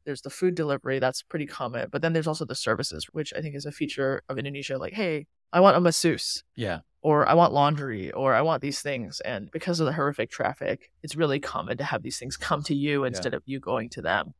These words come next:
Speaker 2: Right.
Speaker 1: Um, and it doesn't feel as big a mental leap to seek those services. But I, I don't know, Jeremy, have you ever bought a financial product from your rideshare app?
Speaker 2: The answer is, uh, no. And I think that's why <laughs> they're shutting it down, the, the business unit, right? Uh, but I think it kind of goes back to your ride. So for me, what I've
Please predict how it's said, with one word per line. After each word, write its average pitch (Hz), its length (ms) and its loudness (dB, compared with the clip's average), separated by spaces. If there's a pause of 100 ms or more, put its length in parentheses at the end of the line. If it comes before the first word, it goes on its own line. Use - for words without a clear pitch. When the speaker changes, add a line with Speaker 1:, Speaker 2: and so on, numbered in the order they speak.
Speaker 2:
Right. 92 220 0 (180)
Speaker 1:
Um, 127 180 0
and 139 120 2
it 110 80 -2
doesn't 131 260 -6
feel 113 460 -2
as 101 520 0 (140)
big 147 360 2
a 117 100 -4
mental 135 640 -6
leap - 340 -10
to 139 180 -6
seek - 460 -8
those - 240 -6
services. - 640 -8
But - 140 2
I, - 120 10 (100)
I - 20 8
don't 214 120 6
know, 135 160 4
Jeremy, 165 280 4
have 175 160 2
you 170 80 4
ever 160 180 4
bought 156 200 0
a 160 40 -2
financial 147 600 -4 (180)
product 123 640 0
from 156 480 2
your 143 240 -2
rideshare 120 500 0
app? 80 240 -6 (160)
Speaker 2:
The 98 80 0
answer 107 300 2 (100)
is, 92 160 -6
uh, 92 120 -4
no. 82 400 -4 (100)
And 127 220 4
I 117 80 4
think 127 140 4
that's 120 160 4
why 131 100 8
<laughs> - 0 -
they're 139 100 12
shutting 110 300 6
it 110 80 2
down, 104 300 2
the, 101 180 0
the 110 160 2
business 101 340 2
unit, 90 280 0
right? 107 300 4
Uh, 190 140 -2
but 185 180 8
I 190 60 10
think 226 140 4
it 175 100 4
kind 165 160 8
of 135 60 4
goes 139 160 8
back 117 140 6
to 113 100 2
your 101 400 -2
ride. 98 360 2
So 120 220 4
for 123 160 2
me, 185 220 8
what 151 200 4
I've 113 160 4